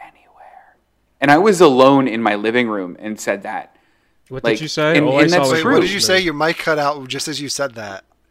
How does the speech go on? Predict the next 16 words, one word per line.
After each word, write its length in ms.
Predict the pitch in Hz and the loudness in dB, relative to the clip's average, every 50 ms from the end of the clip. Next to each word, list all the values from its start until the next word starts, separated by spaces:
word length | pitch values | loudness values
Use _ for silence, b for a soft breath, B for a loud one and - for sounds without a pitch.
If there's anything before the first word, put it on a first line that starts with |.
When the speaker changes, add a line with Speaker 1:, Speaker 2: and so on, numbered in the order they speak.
| _ _ _ _ _ _ _ _ - | _ _ _ _ _ _ _ _ -6
Speaker 1:
Ah, 240 | - 180 180 175 165 | 0 2 4 4 4
that's 140 | 156 156 127 | 4 2 2
Speaker 2:
Yeah. 120 | 127 139 139 | 2 2 2
Speaker 1:
awesome. 180 | 131 131 135 123 | 2 0 -2 -4
I 100 | 90 131 | -4 -6
said, 380 | - - 156 135 131 131 - | 0 2 4 4 4 2 0
uh, 260 | - 127 120 113 113 113 b b b b b b b b b | 0 0 0 0 -2 -4 b b b b b b b b b
I 120 | - 143 | 4 4
literally 400 | 139 143 160 170 190 175 165 151 | 6 6 6 6 8 8 8 6
said 180 | 131 - 160 139 | 4 2 4 4
out 140 | 139 135 123 | 4 4 4
loud, 240 | 135 131 123 120 - - | 4 4 4 2 2 -2
"It 160 | 139 135 - | -2 -2 0
could 160 | - 151 135 | -4 -4 -2
be 180 | - 151 139 - | -2 -4 -4 -2
anywhere." 600 | 117 117 123 117 107 104 95 85 85 95 - | -4 -4 -2 -2 -2 -2 -2 -2 -4 -8 -10